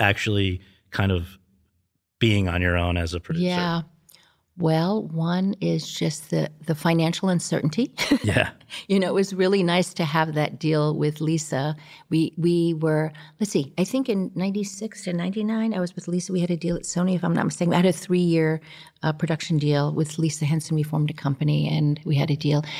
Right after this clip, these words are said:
Speaker 2: So it's really nice to have that support.
Speaker 1: Mm-hmm.
Speaker 2: Again, those deals are quickly fading.
Speaker 1: Yes.
Speaker 2: Um, I guess it is just mostly the financial uncertainty and, and always having to adjust your strategy depending on what's going on in the marketplace.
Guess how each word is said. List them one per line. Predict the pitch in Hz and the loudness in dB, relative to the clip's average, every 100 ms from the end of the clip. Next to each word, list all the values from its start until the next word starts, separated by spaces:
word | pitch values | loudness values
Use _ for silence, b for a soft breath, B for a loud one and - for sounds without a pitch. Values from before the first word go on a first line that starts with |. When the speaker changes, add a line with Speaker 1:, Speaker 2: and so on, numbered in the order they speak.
| B B | B B
Speaker 2:
So | - | 2
it's | 196 180 | 2 2
really | 190 185 | 2 4
nice | 175 151 156 156 | 2 2 0 -2
to | - | -2
have | 151 160 | 0 0
that | 165 160 | -2 -6
support. | - 135 - - 143 185 - 92 | -4 -6 -4 0 0 0 -4 -4
Speaker 1:
Mm-hmm. | 95 110 | -2 0
Speaker 2:
Again, | 160 165 147 | 2 2 2
those | 147 156 151 | 0 -2 -2
deals | 156 156 151 | -2 -2 -2
are | - 147 | -4 -4
quickly | 143 - - 160 | -4 -8 -6 -4
fading. | 151 135 160 285 | -2 -2 0 -2
Speaker 1:
Yes. | - - - - | -4 -10 -12 -6
Speaker 2:
Um, | - 165 160 160 160 - b b b _ - | 0 2 2 2 0 -4 b b b _ -2
I | 185 | 2
guess | 196 - | 2 2
it | 202 | 2
is | 214 202 - | 2 0 -8
just | - - 180 - | -6 0 0 0
mostly | 180 175 - | 0 0 -2
the | 175 165 | 0 0
financial | - 170 165 170 175 | 0 2 2 0 -2
uncertainty | 147 165 165 180 | 0 0 0 2
and, | 165 - | 0 0
and | 151 151 | -2 0
always | 156 175 175 - | 2 2 0 -2
having | 151 175 175 156 - | -2 2 2 0 -2
to | 160 151 | -2 0
adjust | - 151 - 147 147 - - | -2 -2 0 0 0 -6 -10
your | - 160 160 151 147 | 0 2 4 4 0
strategy | - - 156 165 151 156 | 0 2 2 2 2 0
depending | 151 - 156 156 147 | 0 -2 0 2 4
on | 143 | 2
what's | 147 - | 0 0
going | 151 147 | 2 4
on | 147 | 4
in | 147 | 4
the | 139 | 4
marketplace. | 135 151 151 165 - 170 165 156 - | 4 4 0 -2 2 4 4 0 -8